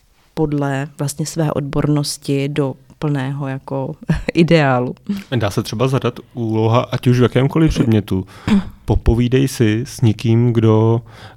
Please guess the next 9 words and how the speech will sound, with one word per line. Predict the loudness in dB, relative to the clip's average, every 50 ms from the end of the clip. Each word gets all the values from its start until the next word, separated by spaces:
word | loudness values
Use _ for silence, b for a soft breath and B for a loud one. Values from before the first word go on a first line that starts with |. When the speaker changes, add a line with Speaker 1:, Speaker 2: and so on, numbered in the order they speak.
| B -2
Speaker 2:
eh, | 0 0 0 -2
byl | 0 2 2 2 2 2 0 -2 -2
známý | 0 2 2 2 4 4 4 4 4
nebo | 2 2 0 0
udělal | 0 0 0 0 -2
nějaký | -2 -2 -4 -4 -2 -2 0
vynález | 0 2 2 2 2 2 2 0 0 -2
ve | -2 -4
fyzice, | -2 -2 -2 -2 -2 -4 -4 -4 -4 -4 -4